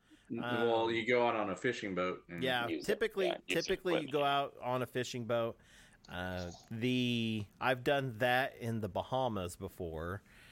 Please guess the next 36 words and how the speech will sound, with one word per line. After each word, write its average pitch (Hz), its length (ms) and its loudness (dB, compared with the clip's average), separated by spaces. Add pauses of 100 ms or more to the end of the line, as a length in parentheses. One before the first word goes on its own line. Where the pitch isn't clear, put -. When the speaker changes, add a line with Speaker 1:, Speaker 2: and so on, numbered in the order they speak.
(420)
Speaker 2:
and 95 760 -2 (340)
that 123 340 2
was 135 160 0
a 120 80 4
Speaker 3:
<laughs> 101 60 -2
Speaker 2:
fun 123 340 2
experience. 101 640 -4
I've 127 180 0
never 139 380 4
done 131 340 0
ocean 110 480 0
fishing 101 480 -2
before, 113 540 0
and 117 140 0
this 165 180 0
was 147 100 2
just 131 240 0
simple 139 560 2 (480)
ocean 139 400 2
fishing. 139 520 2
This 131 160 -2
was 123 200 0
like, 101 420 0 (500)
you 113 140 -2
know, 104 140 2
p-, - 120 -14 (840)
put, 120 320 0
taking 135 340 2
your, 101 320 2 (220)
your 110 160 2
line 120 340 2
to 123 100 -4
the 107 100 -4
bottom 107 520 2
and 92 160 -2
see 98 420 -2